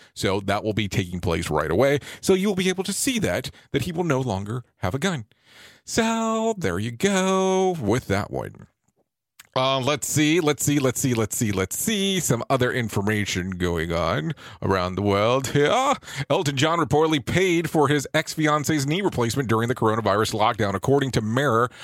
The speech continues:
when the legendary singer first sta-, started out, his fiancée, Linda Hannon, was, <laughs> was paying the rent, bills, and for the food.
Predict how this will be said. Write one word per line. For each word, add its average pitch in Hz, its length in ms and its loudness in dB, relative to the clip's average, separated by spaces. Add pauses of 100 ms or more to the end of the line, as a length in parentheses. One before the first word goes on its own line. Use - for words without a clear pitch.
(140)
when 123 160 2
the 120 80 2
legendary 135 480 2
singer 160 340 2
first 156 360 2
sta-, 156 240 0 (320)
started 170 360 4
out, 175 180 4
his 139 120 0
fiancée, 170 500 2
Linda 160 300 2
Hannon, 123 640 0 (640)
was, 117 320 2 (500)
<laughs> - 460 -10
was 113 180 -2
paying 135 360 -2
the 110 100 2
rent, 117 320 0 (300)
bills, 135 380 2
and 123 240 -4
for 127 460 2
the 135 100 0
food. 98 460 2